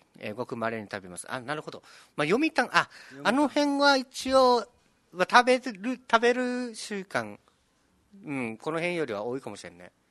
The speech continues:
Speaker 2: あ、あの、読谷とかですか？
Speaker 1: <coughs> うんうん。
Speaker 2: 結構そうですよね。あの、
Speaker 1: あの、
Speaker 2: 那覇エリアにはヤギ汁屋は見たことないです、
Speaker 1: うん。
Speaker 2: あまり。
Speaker 1: いや。
Speaker 2: はい。あの、
Speaker 1: あ、一応あるんだよ。
Speaker 2: 南城市とか。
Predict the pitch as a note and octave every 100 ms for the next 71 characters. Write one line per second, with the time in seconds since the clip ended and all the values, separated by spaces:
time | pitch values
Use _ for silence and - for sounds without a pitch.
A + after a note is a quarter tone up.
0 | _ F3+ F#3+ F3 F3 F3 E3 E3 E3+ E3+
1 | D3+ - C#3+ G3 G#3+ C4+ F#3+ - - E3
2 | A#2 A#2+ G#2+ - F#4 D4 G#3 D4+ G4 G4
3 | - D#3 D3+ E3 D3 G#3 A3+ A3 F4 F4+
4 | F4 E4+ B3+ G3 E3+ G#3+ A3+ C#4+ C#4+ A#3+
5 | C#4 C#4 C#4 C#4 C4+ B3+ B3 A#3 G#3+ D#3+
6 | G2+ C4+ C4 F3 F3+ D#3+ F#3 G3+ D#3+ C#3+
7 | C3 G#2+ F#2 _ C3+ B2+ G2 - _ _
8 | _ C#3 F3 C3+ - F3 F#3+ G#3+ A3+ A3
9 | B3 D#4 G3 D#3 A#3 G3+ - D3+